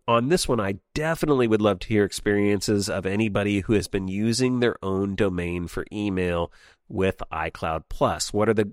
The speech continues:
what are the advantages? What are any disadvantages, things you don't like about it, or restrictions? But overall, I mean, reading the support article, it seems to me like it might be a pretty good option and a pretty good deal for a lot of people.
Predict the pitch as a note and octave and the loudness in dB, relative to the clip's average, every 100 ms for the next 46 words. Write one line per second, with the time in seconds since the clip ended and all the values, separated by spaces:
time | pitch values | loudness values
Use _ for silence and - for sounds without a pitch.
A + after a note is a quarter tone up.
0 | - G#2 A2 G#2 F#2 F2 G#2 A2+ A#2+ B2+ | -2 0 2 2 0 -2 0 0 2 0
1 | A#2+ G#2+ F#2+ F#2+ F2+ A#1 D2 - F#2+ F2+ | 0 0 2 2 -2 -6 -18 -12 -8 -6
2 | D#2+ - - F2+ C#3+ C3 C3 D3 D3 D3 | -8 -8 -4 -2 -2 0 0 0 0 -2
3 | - G2 F#2 E2+ A#2+ - C#3 - B2+ B2+ | -2 -4 -2 -2 -2 -2 -2 0 0 2
4 | C#3+ B2 F2 - - - - - G#2+ - | 2 2 0 -4 -12 -20 -10 -4 -2 -2
5 | C3+ - E3 D#3 C3+ - E3+ D#3+ A2 D3+ | 0 0 0 0 0 4 4 4 4 2
6 | A#2 G#2 G#2+ G2+ F2 A2+ D3 D3+ A#2+ G#2+ | 2 2 0 -2 -2 0 2 2 2 0
7 | G#2 - - G3 F#3+ G2+ F2+ A2+ G2 - | 0 -2 -2 0 2 0 0 0 0 -2
8 | G3 A#3 F#3+ - F3 F#3 B2 A#2 B2 A#2 | 0 0 0 0 2 4 4 2 0 0
9 | A#2 A#2 G#2 - A2+ G2 G2 F#2+ G2 - | 0 0 0 -2 -2 0 2 2 2 0
10 | F#2+ C#2+ F2+ - A2+ G#2+ F2 G#2+ G2+ E2+ | -2 -2 -4 -4 0 0 0 0 0 0
11 | - F#2 F2+ - - - _ G#2+ F2+ E2+ | -2 -2 -2 -4 -16 -20 _ -12 -6 -2
12 | D#2 E2 E2 - C#3+ B2 D#2 | -2 -2 -6 -6 -4 -2 -4